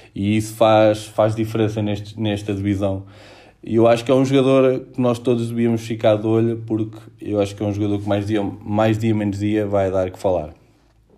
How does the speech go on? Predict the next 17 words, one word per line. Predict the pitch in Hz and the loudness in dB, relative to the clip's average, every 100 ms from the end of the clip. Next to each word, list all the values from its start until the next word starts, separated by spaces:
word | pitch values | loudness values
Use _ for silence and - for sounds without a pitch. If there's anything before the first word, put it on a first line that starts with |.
| _ _ _ - - - - - - _ _ | _ _ _ -20 -20 -20 -20 -20 -20 _ _
Pronto, | - 101 90 | -2 -2 0
e | 170 | -4
seguindo, | - 202 202 170 117 98 - 135 127 123 120 | -2 -6 -2 0 0 -4 -2 2 4 4 2
hum, | 120 120 117 - | 0 -4 -4 -8
esta | 131 120 113 | -4 -4 0
é | 117 | 0
a | |
minha, | 117 117 | 2 -2
é | - 113 113 | -2 -4 -2
a | |
minha | 110 | -2
primeira | 110 110 110 | -2 0 0
aposta, | 107 113 104 107 | 0 -2 -4 -8
porque | 104 104 - | -10 -14 -14
foi | - 117 | -4 -2
um | |
jogador | 107 107 107 104 | 0 -2 -2 -4